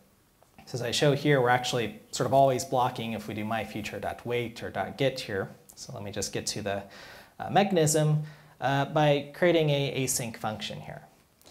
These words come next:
And the idea is here that, again, we're just gonna defer our computation using async. And again, we're gonna pass in a policy here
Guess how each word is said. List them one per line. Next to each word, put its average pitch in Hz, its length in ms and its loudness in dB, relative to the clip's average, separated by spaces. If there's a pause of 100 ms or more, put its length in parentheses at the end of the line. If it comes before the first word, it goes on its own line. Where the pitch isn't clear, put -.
(1000)
And 165 420 4
the 165 240 6
idea 190 380 6
is 175 360 4
here 139 280 0
that, 135 120 2
again, 156 180 4
we're 156 80 8
just 165 200 2
gonna 143 180 2
defer 185 440 4
our 147 120 8
computation 147 880 -4 (320)
using 131 360 -2
async. 123 500 -4 (380)
And 120 160 -8
again, 123 160 -2
we're 123 80 -2
gonna 117 160 0
pass 151 460 2
in 131 120 -2
a 113 260 -2
policy 247 420 2
here 110 360 -6